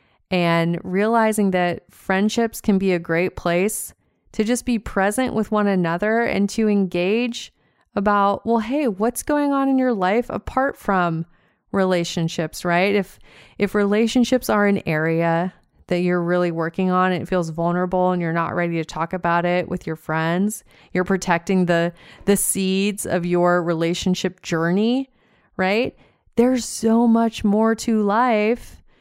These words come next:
Part of building secure attachment is, is realizing that, gosh, relationships are just one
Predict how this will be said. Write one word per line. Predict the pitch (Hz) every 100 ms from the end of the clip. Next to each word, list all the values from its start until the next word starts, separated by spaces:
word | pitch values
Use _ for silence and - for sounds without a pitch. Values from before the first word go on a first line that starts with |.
| _ _
Part | - 226
of | 233 208
building | 196 208 233 233 208
secure | - 202 208 185
attachment | 180 175 175 208 240 214
is, | 185 175 180 -
is | 196 170
realizing | 175 190 226 240 196 190
that, | 180 170
gosh, | 220 240 196 - -
relationships | 190 190 220 240 - 233 220 190 185
are | 170
just | 180 170
one | 175 165 160 185 190 208 214 220